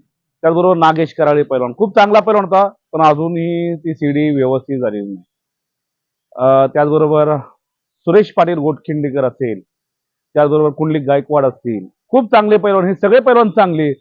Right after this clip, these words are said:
आणि ह्यांच्या कुस्त्या, अ, बारामती असेल, भवानीनगर असेल, इंदापूर असेल, केती निमगाव असेल, अ, या भागात झालेल्या आहेत.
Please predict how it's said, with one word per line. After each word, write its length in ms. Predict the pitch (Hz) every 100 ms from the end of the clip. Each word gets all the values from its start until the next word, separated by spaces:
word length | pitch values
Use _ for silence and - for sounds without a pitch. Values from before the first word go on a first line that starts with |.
| _ _ _ _ -
आणि 200 | 156 160
ह्यांच्या 300 | 160 160 175
कुस्त्या, 720 | 180 151 208 196 196 196 190 -
अ, 140 | 160
बारामती 560 | 156 156 156 156 151 156
असेल, 400 | 139 147 143 131
भवानीनगर 560 | 123 131 143 135 127 127
असेल, 360 | - 123 123
इंदापूर 380 | 120 139 131 127
असेल, 280 | 117 123 113
केती 280 | 127 120 139
निमगाव 320 | 131 123 117
असेल, 320 | - 110 107 - _
अ, 260 | 127 147 147
या 140 | 151
भागात 320 | 135 131 135
झालेल्या 400 | 131 127 143 135
आहेत. 120 | 143